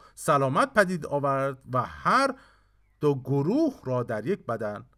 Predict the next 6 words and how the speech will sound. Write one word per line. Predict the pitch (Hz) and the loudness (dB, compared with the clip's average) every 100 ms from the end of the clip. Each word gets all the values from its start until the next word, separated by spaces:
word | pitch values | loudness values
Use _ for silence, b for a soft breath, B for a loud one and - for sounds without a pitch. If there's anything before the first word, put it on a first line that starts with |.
| _ _ _ _ _ _ _ _ _ _ _ _ - | _ _ _ _ _ _ _ _ _ _ _ _ -2
با | 139 | -2
خدا | 123 127 123 | 0 -2 -2
آشتی | 135 139 - - 240 277 214 | 0 -2 -2 -10 -2 0 0
دهد. | 127 120 120 - 92 87 - | 0 -2 0 -2 -8 -10 -6
او، | 240 240 b b _ - 127 120 | -4 -4 b b _ -8 -6 -4
و | 127 | -6